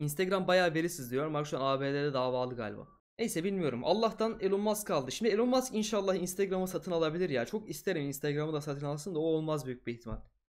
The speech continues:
Bill Gates'le dalga geçiyor Elon Musk. Şimdi, e,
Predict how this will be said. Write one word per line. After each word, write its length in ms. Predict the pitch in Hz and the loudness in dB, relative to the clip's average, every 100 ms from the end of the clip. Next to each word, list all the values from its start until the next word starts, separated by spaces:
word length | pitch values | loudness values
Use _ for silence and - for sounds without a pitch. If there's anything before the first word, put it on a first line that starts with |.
| - _ _ _ | -20 _ _ _
Bill 100 | 156 | -4
Gates'le 440 | 147 170 170 170 135 | 2 4 4 2 0
dalga 260 | 135 147 | 0 0
geçiyor 420 | 147 120 - 117 117 | -2 -4 -6 -6 -6
Elon 180 | 117 | -8
Musk. 320 | 110 120 - _ _ _ _ _ 208 | -8 -10 -14 _ _ _ _ _ -4
Şimdi, 140 | 233 254 - - | -2 -2 -4 -8
e, 100 | 151 | -2